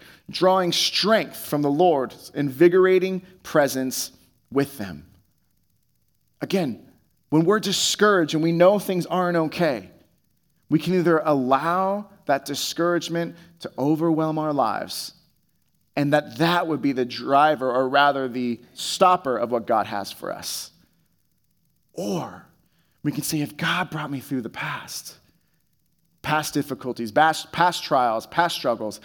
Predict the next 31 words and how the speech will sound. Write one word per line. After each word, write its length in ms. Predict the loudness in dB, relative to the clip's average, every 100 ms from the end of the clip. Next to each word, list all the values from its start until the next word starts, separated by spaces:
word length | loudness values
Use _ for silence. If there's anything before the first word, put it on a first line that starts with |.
| -20 -20 _
then 100 | -10
he 240 | -8 -2 0
surely 520 | 2 4 4 4 2
can 200 | 0 -2
give 120 | -2
me 120 | -2
strength 680 | -2 -2 0 0 -2 -6 -10
for 140 | -6
the 100 | -4
present." 500 | -4 0 0 -2 -12 -18 -20 _ _ _ _ _ _ _
And 240 | -2 0 4
now, 420 | 4 4 0 -6 -6 -2
as 140 | -2
Zerubbabel 420 | 2 4 4 0 -4
s-, 160 | -6
was 280 | -8 -4 -4
told, 320 | -2 0 2
as 140 | 2 2
Joshua 380 | 4 4 4 -4
was 100 | -4
told, 220 | -2 0
as 60 |
the 60 | 0
people 280 | -2 -2 -2
were 60 |
told 180 | 0 4
by 100 | 6
Haggai, 240 | 6 4 0 -10 0
"But 200 | 2 2
now 400 | 2 2 4 2
be 580 | 0 -2 0 2 0 -4